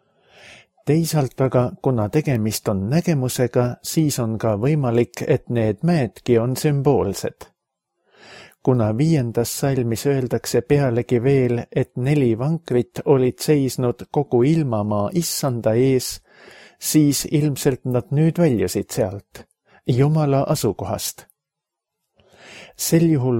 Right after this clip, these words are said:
võiks vaskmägede vaheline org või kuru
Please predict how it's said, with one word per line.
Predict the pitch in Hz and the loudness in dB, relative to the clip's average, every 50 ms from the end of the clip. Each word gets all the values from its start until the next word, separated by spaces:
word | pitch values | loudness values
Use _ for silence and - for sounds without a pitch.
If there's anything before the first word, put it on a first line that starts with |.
| 107 | 2
võiks | 117 123 120 113 - - - - 113 | 2 2 2 2 2 -2 -8 -6 -2
vaskmägede | 123 156 156 - - - - 127 123 - 123 113 - 120 117 | -2 -2 -2 -4 -6 -4 -4 -4 -2 -2 -2 -2 -2 -2 -2
vaheline | 143 135 135 131 113 117 113 107 104 104 | 0 0 0 0 0 0 0 0 0 0
org | 113 143 165 151 143 117 110 - - 135 - - | 0 0 2 2 2 0 0 -2 -4 -8 -8 -6
või | - 123 113 120 113 107 101 - - | -4 0 2 4 4 2 0 -2 0
kuru | - 160 165 147 135 127 | 0 2 2 4 2 2